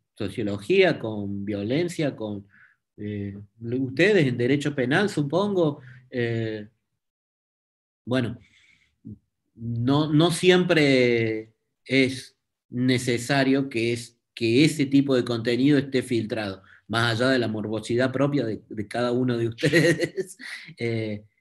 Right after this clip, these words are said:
es, es una decisión que Google les deja tomar a ustedes, si quieren que ese contenido se muestre o no. Bueno, es algo que tienen que tener en cuenta. Eh, con respecto a, a ustedes mismos,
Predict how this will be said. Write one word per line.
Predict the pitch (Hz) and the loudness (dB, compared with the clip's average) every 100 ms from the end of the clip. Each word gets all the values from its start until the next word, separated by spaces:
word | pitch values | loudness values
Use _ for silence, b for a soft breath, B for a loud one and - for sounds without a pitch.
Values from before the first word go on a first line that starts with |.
| _ - | _ -4
es, | 120 123 | -4 -2
es | 120 123 | -2 2
una | 143 135 | 4 4
decisión | 131 127 131 127 156 180 | 4 4 4 6 4 4
que | 135 | 0
Google | 113 139 160 175 | 4 8 8 8
les | 120 | 6
deja | 127 139 143 | 2 2 0
tomar | 120 117 127 | -2 -4 0
a | 127 | -2
ustedes, | 107 123 104 92 - - | -2 -2 -2 -4 -8 -10
si | 110 | -4
quieren | 123 127 120 | 2 2 2
que | 120 | -2
ese | 123 123 | -2 -4
contenido | - 107 117 123 131 | -6 -6 -4 -2 -2
se | 151 | 0
muestre | 156 160 170 180 196 - | 2 2 -2 -4 -6 -6
o | - 117 | -8 -4
no. | 117 - _ _ _ b b _ _ _ | -4 -6 _ _ _ b b _ _ _
Bueno, | - 104 147 - _ _ _ | -10 -8 -8 -12 _ _ _
es | 101 113 - _ _ - | -10 -10 -12 _ _ -10
algo | 107 117 117 | -6 -4 -4
que | 101 | -6
tienen | 98 110 110 104 | -8 -8 -6 -8
que | 95 | -10
tener | 92 98 104 | -10 -8 -6
en | 101 95 | -8 -10
cuenta. | 87 87 - _ b b b b b _ _ _ - | -14 -20 -20 _ b b b b b _ _ _ -4
Eh, | 143 143 139 139 139 139 139 135 135 131 131 _ _ _ _ _ _ | 2 6 6 6 6 6 6 4 4 0 -6 _ _ _ _ _ _
con | 151 147 | -2 2
respecto | 147 180 170 175 156 | 2 2 2 2 2
a, | 151 | 2
a | 143 131 123 | -2 -6 -2
ustedes | 131 135 165 170 | -2 0 2 2
mismos, | 202 254 196 208 202 202 | 2 2 2 0 0 -2